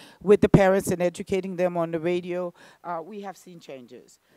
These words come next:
Parents were not provided proper assistance with language services.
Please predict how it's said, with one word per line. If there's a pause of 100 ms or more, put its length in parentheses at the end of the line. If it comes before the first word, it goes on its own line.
(240)
Parents
were
not
provided
proper
assistance
with
language
services.